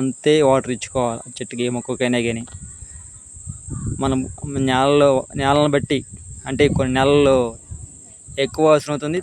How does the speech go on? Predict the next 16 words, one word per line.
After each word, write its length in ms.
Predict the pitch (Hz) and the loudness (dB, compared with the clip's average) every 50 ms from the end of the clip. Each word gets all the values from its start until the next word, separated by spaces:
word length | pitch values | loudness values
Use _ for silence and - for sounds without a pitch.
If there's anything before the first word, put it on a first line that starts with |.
| - - - | -8 -10 -6
కొన్ని 160 | - 143 139 139 | -4 -2 0 2
నెలల్లో 240 | 139 139 143 147 139 123 - | 2 4 4 4 2 2 0
తక్కువ 240 | 139 123 - 139 139 | -2 -2 0 2 4
అవసరం 240 | 139 131 113 131 131 120 | 4 4 2 -2 -6 -8
వస్తుంది. 300 | - - 120 117 120 143 202 240 - - - - - - - - - - - - - - - - - - - - - - - - - - - - - - - - - - - - - - | -8 -6 -6 -4 -4 -4 -6 -6 -10 -16 -20 -20 -20 -20 -20 -20 -20 -20 -20 -20 -18 -18 -18 -20 -20 -20 -20 -20 -20 -20 -20 -20 -20 -20 -20 -20 -20 -20 -20 -20 -16 -16 -16 -16 -14 -8
దాన్ని 160 | - 139 135 131 | -6 -2 -2 0
బట్టి 180 | 131 135 - 156 143 | 0 0 0 0 0
మనం 140 | 147 139 135 127 127 | 2 2 2 2 2
వాటర్ 280 | 127 127 127 - 131 127 | 2 0 0 -2 -2 -4
ఇచ్చుకోవాలా. 420 | - - - 123 120 120 123 135 - - - - - - - 190 - - - - - - 147 135 | -4 -4 -4 -4 -2 -2 -2 -4 -6 -8 -16 -20 -20 -20 -18 -18 -18 -20 -20 -20 -20 -14 -6 -2
భూమిని 280 | 139 147 160 160 160 151 147 | 0 0 2 2 0 0 2
మనం 160 | 143 139 135 131 127 123 123 123 - | 2 2 0 0 -2 -2 -4 -6 -8
చూసినట్లయితే 520 | - 147 139 151 147 139 127 143 139 - 143 135 135 | -8 -6 -4 -2 -2 0 2 0 0 2 0 0 2
నేల 180 | 135 139 139 - - | 2 2 2 0 0
తడిగా 240 | 135 135 139 139 143 139 | -2 0 0 2 2 0
ఎక్కువ 180 | - - 143 | 0 -2 -4